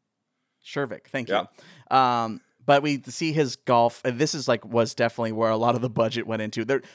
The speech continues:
Speaker 1: two spots in this movie is where the main budget went into. One is this, where we start learning about his golf bag. We start seeing all the things that he has in the golf bag. And then at the end with the explosions,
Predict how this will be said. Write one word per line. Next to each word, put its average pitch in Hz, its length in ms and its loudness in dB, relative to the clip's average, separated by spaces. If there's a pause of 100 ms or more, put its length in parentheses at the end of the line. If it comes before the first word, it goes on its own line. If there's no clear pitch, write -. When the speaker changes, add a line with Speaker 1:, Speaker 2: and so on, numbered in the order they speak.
Speaker 1:
two - 180 4
spots 208 320 4
in 180 60 -8
this 151 140 -6
movie 127 400 -2 (140)
is 117 160 -2
where 131 140 8
the 120 100 4
main 117 240 2
budget 110 280 0
went 95 120 -6
into. 85 340 -10 (400)
One 151 380 4
is 117 280 -4
this, 117 400 0
where 113 100 -2
we 113 80 -4
start 123 220 0
learning 123 260 0
about 110 260 0
his 110 160 -8
golf 101 300 -2
bag. 87 400 -10 (280)
We 113 60 -12
start 110 160 -4
seeing 120 200 -2
all 123 100 2
the 127 80 2
things 120 220 -2
that 117 100 -2
he 113 40 0
has 110 120 0
in 110 60 -6
the 110 80 -6
golf 104 300 -2
bag. 95 280 -6 (140)
And 147 180 0
then 196 220 2
at 175 140 -4
the 160 200 -6
end 156 220 2
with 160 220 2
the 160 140 4
explosions, 127 800 0